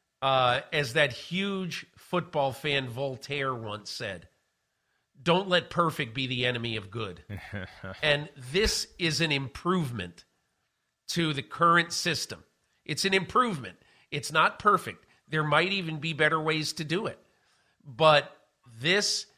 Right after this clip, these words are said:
Speaker 1: is going to, at the very least, scotch tape this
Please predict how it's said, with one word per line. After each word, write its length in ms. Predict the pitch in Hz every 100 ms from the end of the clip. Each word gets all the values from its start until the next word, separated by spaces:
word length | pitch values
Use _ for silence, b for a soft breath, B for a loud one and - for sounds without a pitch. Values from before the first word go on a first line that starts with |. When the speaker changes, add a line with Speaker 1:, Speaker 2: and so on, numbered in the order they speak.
| _ _
Speaker 1:
is 240 | 151 143 117
going 480 | 110 151 160 165
to, 340 | 160 - 156 156 -
at 220 | 139 -
the 100 | 139
very 560 | 113 113 143 185 220
least, 580 | 220 202 127 87 - - _ _ _ _ _
scotch 720 | - - - - 151 175 -
tape 360 | - 190 170 -
this 460 | 123 98 - -